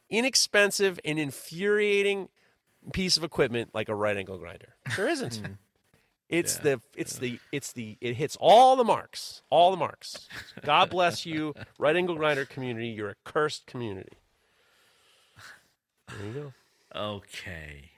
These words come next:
Speaker 2: okay. Uh, now it's probably the time to tell everybody about Indasa Rhinoet, because we all use it, we all love it. Uh, it's the best sandpaper out there.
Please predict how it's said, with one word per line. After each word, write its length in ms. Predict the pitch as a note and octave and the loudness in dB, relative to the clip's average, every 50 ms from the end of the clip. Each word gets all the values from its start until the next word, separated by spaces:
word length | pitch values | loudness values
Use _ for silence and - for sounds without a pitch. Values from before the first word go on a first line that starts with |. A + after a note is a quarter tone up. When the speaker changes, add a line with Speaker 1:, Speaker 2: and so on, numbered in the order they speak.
| _ _ - - | _ _ -20 -16
Speaker 2:
okay. 500 | F#2+ F#2+ F#2 - - G2+ F2+ F2 D#2+ - - | -16 -16 -16 -16 -14 -14 -12 -12 -14 -12 -10
Uh, 220 | G#2+ A2+ G#2+ G#2+ - _ A#2 | -8 -8 -8 -8 -10 _ -10
now 200 | B2 B2+ C3+ C#3 | -8 -6 -6 -8
it's 100 | - - | -8 -10
probably 200 | B2+ G#2+ G#2 F#2+ | -10 -10 -10 -12
the 60 | F#2 | -10
time 200 | - A2 G2 G2 | -10 -10 -8 -8
to 60 | - | -8
tell 120 | A2+ A2+ | -6 -4
everybody 360 | A#2 A#2 G#2 G#2+ G2 G2+ G2 G2 | -4 -4 -6 -6 -10 -10 -10 -10
about 160 | F#2+ - - | -10 -12 -12
Indasa 540 | G#2 F#2+ F2+ - F#2 F2 - - - F#2+ E2+ | -14 -12 -10 -8 -8 -8 -8 -10 -12 -12 -10
Rhinoet, 640 | F2 E2 D#2 E2 E2 D#2+ D#2+ D#2 D2 - - - - _ | -10 -10 -10 -10 -12 -12 -12 -12 -12 -12 -14 -18 -20 _
because 300 | - G#2 - - F#2+ G2 | -20 -18 -16 -14 -12 -10
we 120 | B2 B2+ | -8 -6
all 120 | B2 A2 F2 | -6 -6 -8
use 240 | D#2 D#2 E2+ - - | -10 -10 -10 -10 -10
it, 80 | - | -10
we 140 | - A2 A#2 | -8 -8 -8
all 140 | G#2 F2+ E2+ | -6 -8 -8
love 200 | E2 E2 D#2 D#2 | -10 -10 -12 -12
it. 220 | D#2+ - - - - - - - - - _ - | -14 -14 -18 -20 -20 -20 -20 -20 -20 -20 _ -8
Uh, 240 | A2+ A2 G#2 F#2+ F#2+ - | -8 -6 -6 -6 -8 -10
it's 120 | - - | -12 -10
the 100 | - A#2 | -8 -6
best 200 | G#2+ A#2 G#2 - | -6 -6 -6 -6
sandpaper 440 | - G2+ G2+ G2 G#2 G2 F#2 G2 F#2+ | -8 -8 -8 -8 -10 -10 -10 -10 -10
out 160 | F#2 E2+ - | -10 -10 -12
there. 180 | - D2+ E2+ | -14 -16 -16